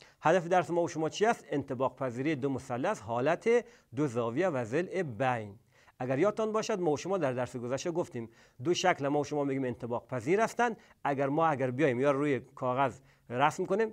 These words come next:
درست است، با قیچی اینا رو برش بزنیم، کات کنیم و روی هم قرار بدیم، دقیقاً یا کاملاً همدیگر را بپوشانند. می‌گیم دو شکل ما و شما چی است؟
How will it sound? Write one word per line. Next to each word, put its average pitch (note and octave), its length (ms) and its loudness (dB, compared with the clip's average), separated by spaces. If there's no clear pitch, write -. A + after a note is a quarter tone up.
درست C3 220 -2
است، D3+ 100 -2
با B2 140 -2
قیچی B2+ 300 -2
اینا C#3 140 0
رو A#2+ 80 -2
برش C3 280 -4
بزنیم، F3 240 0
کات - 220 0
کنیم A3 220 0
و C3 60 0
روی D#3 240 4
هم F3+ 220 2
قرار C3+ 380 2
بدیم، C#3+ 380 -2
دقیقاً C#3 500 -2
یا C3+ 120 0
کاملاً C#3 480 0
همدیگر B2+ 460 0
را G#3 120 2
بپوشانند. A2+ 680 -6
می‌گیم D3+ 220 2
دو C3+ 60 -4
شکل C3 260 -2
ما C#3 100 0
و C3+ 40 0
شما E3 200 0
چی G#3 140 2
است؟ A#3+ 180 2